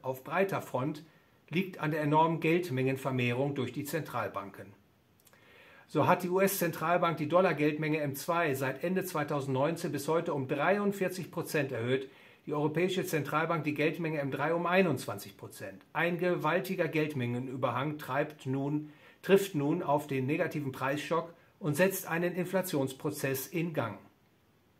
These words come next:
Der Inflationsdruck, der noch in der Pipeline steckt, ist zinspolitisch kaum mehr zu entschärfen.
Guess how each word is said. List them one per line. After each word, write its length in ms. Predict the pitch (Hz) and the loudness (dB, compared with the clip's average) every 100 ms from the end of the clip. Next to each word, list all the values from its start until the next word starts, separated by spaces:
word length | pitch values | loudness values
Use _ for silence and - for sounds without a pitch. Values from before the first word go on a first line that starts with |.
| _ _ - - - - - | _ _ -20 -20 -20 -18 -4
Der 80 | 139 | 0
Inflationsdruck, 720 | 135 147 175 208 - 143 117 | 2 2 6 6 6 0 0
der 120 | 147 | 2
noch 160 | 139 156 | 2 0
in 80 | 143 | 0
der 100 | 139 | -2
Pipeline 560 | - 185 196 120 117 | 0 0 0 -2 -4
steckt, 340 | - 147 151 151 | -4 -2 -2 -4
ist 200 | - - | -6 -4
zinspolitisch 680 | 170 - 147 151 147 - | -4 -2 2 2 2 -2
kaum 300 | - 151 131 | -2 0 2
mehr 160 | 123 120 | 2 0
zu 120 | - | -4
entschärfen. 540 | 127 123 117 95 - | -6 -4 -6 -8 -12